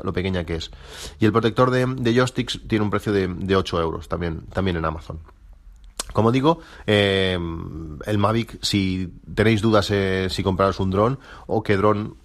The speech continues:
eh, este, este es, es, es espectacular. Estoy disfrutando muchísimo con, con los vuelos, eh, lo estable que es, lo sencillo que es de, de pilotar.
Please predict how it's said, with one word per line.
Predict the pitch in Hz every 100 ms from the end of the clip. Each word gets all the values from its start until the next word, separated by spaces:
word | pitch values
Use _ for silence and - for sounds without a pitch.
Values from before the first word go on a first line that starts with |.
| -
eh, | 87 -
este, | 98 - - 104
este | - - 85
es, | 85 -
es, | 90 92 87 - -
es | 90 -
espectacular. | 98 - 110 104 107
Estoy | 92 117
disfrutando | 113 107 113 110
muchísimo | 101 110 127 151 - - -
con, | 98 98 92 90
con | 85 95
los | 95 87
vuelos, | 113 135 156 - - - -
eh, | 95 90
lo | 90 92
estable | 92 117 117 110
que | 107 117 127
es, | 107
lo | 95
sencillo | 90 90 113 110 98
que | 104
es | 98
de, | 95 92
de | 90
pilotar. | 95 95 92 123 123